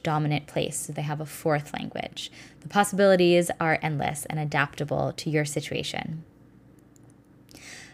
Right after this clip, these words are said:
Another popular approach is called minority language at home. So when we talk about minority and majority languages, the majority language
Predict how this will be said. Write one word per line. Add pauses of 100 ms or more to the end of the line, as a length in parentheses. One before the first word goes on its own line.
(180)
Another
popular
approach
is
called
minority
language
at
home. (920)
So
when
we
talk
about
minority
and
majority
languages, (320)
the
majority
language